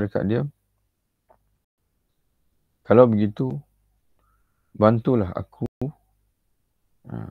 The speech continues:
untuk mencapai hasrat kamu itu, bi kasratis sujud, dengan banyak sujud." Ha, ha, Nabi tidak sembang kemas. Ha, okey. Jadi saya akan minta kepada Allah,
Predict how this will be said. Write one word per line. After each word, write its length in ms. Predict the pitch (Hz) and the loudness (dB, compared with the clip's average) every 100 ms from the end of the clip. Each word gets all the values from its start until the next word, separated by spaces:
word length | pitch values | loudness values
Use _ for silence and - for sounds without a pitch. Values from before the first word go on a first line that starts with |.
| 98 | -6
untuk 320 | 101 104 101 | -6 -4 -4
mencapai 880 | 95 - 101 101 - 104 90 80 - _ _ _ _ - | -4 0 0 2 2 2 2 -4 -12 _ _ _ _ -12
hasrat 480 | 87 - 110 - | -8 2 2 2
kamu 400 | - 98 90 90 | -2 -2 -2 -6
itu, 320 | - - 135 156 _ _ _ _ _ _ _ - | -10 -14 -14 -14 _ _ _ _ _ _ _ -10
bi 160 | 101 90 | -8 -4
kasratis 640 | - 113 - 95 - 90 | -2 -2 -2 -6 -6 -12
sujud, 400 | - - 76 - _ _ _ - | -14 -16 -14 -14 _ _ _ -8
dengan 240 | 95 92 85 | -4 -2 0
banyak 240 | 92 92 | 0 -2
sujud." 360 | - - 76 - _ _ _ _ _ _ _ _ _ _ _ _ _ - | -8 -14 -14 -18 _ _ _ _ _ _ _ _ _ _ _ _ _ -20
Ha, 160 | - - 90 113 - | -18 -18 -18 -20 -18
ha, 40 | 62 | -10
Nabi 300 | 73 95 123 | -4 -2 -2
tidak 240 | 123 90 98 | -2 -4 -4
sembang 580 | 110 113 107 104 98 - | -2 -2 -2 -4 -6 -8
kemas. 340 | 110 123 101 - - _ _ - | -4 -4 -4 -12 -20 _ _ -20
Ha, 160 | - - | -18 -18
okey. 260 | - - - _ _ _ _ _ _ _ _ - | -16 -16 -16 _ _ _ _ _ _ _ _ -8
Jadi 160 | 90 | -6
saya 160 | - 101 92 | 2 0 2
akan 100 | 87 | -4
minta 300 | 90 87 - | -4 -4 -4
kepada 240 | 90 - | -4 -6
Allah, 240 | 101 139 | -4 -6